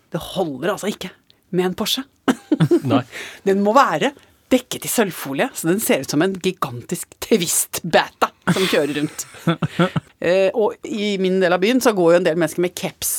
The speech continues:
Speaker 1: Altså det heter ikke caps, men det heter caps.
Speaker 2: Caps.
Speaker 1: Ja, de går med caps. Eh, og capser kan du også kjøpe, har jeg funnet ut, i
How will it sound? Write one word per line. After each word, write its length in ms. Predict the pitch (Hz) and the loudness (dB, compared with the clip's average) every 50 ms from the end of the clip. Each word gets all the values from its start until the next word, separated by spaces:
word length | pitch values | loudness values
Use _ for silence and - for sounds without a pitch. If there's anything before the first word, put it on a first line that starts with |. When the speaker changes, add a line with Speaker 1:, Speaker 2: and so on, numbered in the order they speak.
| - - - _ _ _ _ _ | -8 -10 -14 _ _ _ _ _
Speaker 1:
Altså 140 | - 160 202 | -6 -4 -2
det 60 | 214 202 | 0 0
heter 160 | 170 165 156 | 0 -2 -4
ikke 160 | 208 208 - | -6 -6 -6
caps, 300 | - 240 254 - - - - 170 | -6 -6 -6 -6 -8 -8 -4 -4
men 80 | 175 180 | -2 -2
det 60 | 170 160 | -2 -4
heter 140 | 196 190 - - | -6 -10 -10 -6
caps. 300 | - 180 - - - - | -6 -6 -6 -6 -8 -4
Speaker 2:
Caps. 340 | - 156 - - 135 143 - | -4 -4 -2 -2 -2 -2 0
Speaker 1:
Ja, 140 | - 185 196 | -2 -2 -2
de 80 | 196 196 | -2 -2
går 120 | 175 180 190 | -2 -2 -2
med 80 | 208 - | -4 -2
caps. 460 | - 320 349 - - - - - - - - - - - - - - | -4 -6 -6 -6 -10 -10 -10 -10 -12 -14 -16 -18 -18 -18 -18 -16 -12
Eh, 320 | - - 185 190 190 196 202 202 | -6 -2 0 2 4 4 4 2
og 60 | 226 214 | 0 -2
capser 480 | - - 277 - - - - - 302 302 - | 0 -2 -2 -2 -2 -6 -2 -2 -2 -2 0
kan 80 | 247 220 | -2 0
du 80 | 214 | 0
også 220 | 214 180 - 247 240 | -2 0 -2 -4 -4
kjøpe, 400 | - - 214 147 - _ - 175 175 180 175 175 165 | 0 0 0 -2 -2 _ -2 -2 0 0 0 0 0
har 60 | 170 | -2
jeg 100 | 180 - | -2 -2
funnet 220 | - 185 156 - 233 | -4 -6 -2 -2 -4
ut, 160 | 262 - - | -4 -4 -6
i 140 | - 190 | -8 -8